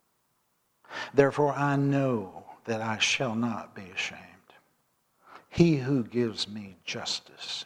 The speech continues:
is near." Make it so, Father, in Jesus' name. Amen. In lieu of, uh, our benediction this morning, let me review our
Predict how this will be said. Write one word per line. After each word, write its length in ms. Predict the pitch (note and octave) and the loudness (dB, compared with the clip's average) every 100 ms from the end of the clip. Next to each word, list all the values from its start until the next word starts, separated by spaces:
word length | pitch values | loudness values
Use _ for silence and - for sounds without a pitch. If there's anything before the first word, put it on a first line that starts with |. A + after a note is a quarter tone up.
| - | -14
is 440 | G2 F2 D#2+ - - | -16 -16 -16 -18 -18
near." 680 | F#2+ F#2 F#2 F2+ F2+ F2+ - - _ _ _ _ _ _ _ _ _ _ _ - - - - | -18 -18 -16 -16 -16 -16 -18 -20 _ _ _ _ _ _ _ _ _ _ _ -20 -18 -18 0
Make 180 | D3+ - | 2 2
it 100 | E3+ | -4
so, 180 | - - | -8 -10
Father, 420 | - F#2 - - | -8 -8 -8 -14
in 260 | - - - | -20 -20 -12
Jesus' 640 | - A2+ G#2 - - - | -10 -8 -10 -12 -8 -8
name. 280 | G2 F#2 F2+ - - - _ _ _ _ _ _ - - | -8 -16 -18 -20 -20 -20 _ _ _ _ _ _ -20 -14
Amen. 360 | G2 F#2+ F#2+ F2+ - _ _ _ _ _ - - _ - - - - - - - - _ _ B2 | -12 -10 -10 -12 -18 _ _ _ _ _ -20 -20 _ -20 -20 -14 -10 -10 -12 -20 -20 _ _ 4
In 240 | B2 C3 | 6 8
lieu 560 | D3 E3 E3 D#3+ D#3+ D3+ | 8 8 8 8 8 8
of, 340 | C#3 B2+ A#2 | 6 4 2
uh, 320 | B2 A#2+ A2+ | 4 4 2
our 180 | A#2 A#2+ | 2 0
benediction 720 | A#2 C#3 B2+ A#2 C3 - B2 A2 | 2 2 2 2 2 0 0 0
this 240 | - - | 0 2
morning, 520 | B2+ B2+ A#2+ A#2 A2+ - - | 2 4 4 4 2 -8 0
let 300 | B2+ B2 A2+ | 2 2 0
me 500 | A2+ A#2+ A#2 A2+ A2+ | 2 4 4 2 -2
review 440 | G#2 A2 B2 B2+ | -2 -2 4 4
our 240 | A#2+ A2 | 6 2